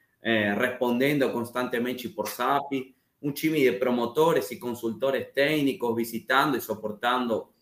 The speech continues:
mucho ahí nosa, noso día a día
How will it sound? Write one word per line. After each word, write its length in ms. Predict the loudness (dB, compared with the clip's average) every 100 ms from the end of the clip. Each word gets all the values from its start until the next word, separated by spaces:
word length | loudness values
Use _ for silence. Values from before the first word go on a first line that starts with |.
| _ _ _ -10
mucho 680 | -2 6 10 10 8 4
ahí 240 | 4 4 2
nosa, 580 | 0 -2 -2 -2 -2 -4
noso 300 | -6 -2 2
día 240 | 4 4
a 40 |
día 440 | 4 4 2 0